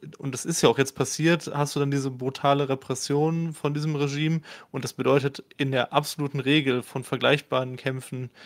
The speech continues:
eigentlich das Tod von einer, von einer politischen Bewegung oftmals, weil die, diese Brutalität so krass ist und dann auch die Enttäuschung darüber, dass man dann, ja,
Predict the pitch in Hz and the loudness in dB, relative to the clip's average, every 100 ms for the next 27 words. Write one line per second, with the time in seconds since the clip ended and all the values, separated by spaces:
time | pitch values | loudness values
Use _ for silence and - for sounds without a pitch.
0 | - - _ 135 135 139 - 127 - 160 | -20 -20 _ 0 0 -2 -4 -6 0 4
1 | 147 - 117 120 123 _ _ - 127 120 | 4 2 -2 -2 -10 _ _ -10 -8 -8
2 | - 135 - 131 120 127 123 131 120 123 | -10 -8 -6 -6 -6 -12 -10 -10 -4 -2
3 | 123 120 117 - 127 127 - 123 123 127 | -2 -2 -4 -2 0 0 0 0 0 -2
4 | 123 120 - 131 123 120 127 - 123 123 | -4 -6 -6 -4 -4 -4 -2 -2 -2 0
5 | 143 135 131 131 127 - 131 - 139 139 | 2 2 2 -2 0 2 2 2 -4 -4
6 | - - - - - 135 127 120 123 131 | -10 -18 -20 -16 -6 -2 0 0 -2 -4
7 | 127 135 139 - 127 123 127 127 123 131 | 0 2 2 0 4 4 4 2 0 0
8 | 131 127 127 131 131 120 _ _ _ _ | -2 2 2 2 -4 -10 _ _ _ _
9 | - 127 120 120 | -2 2 2 0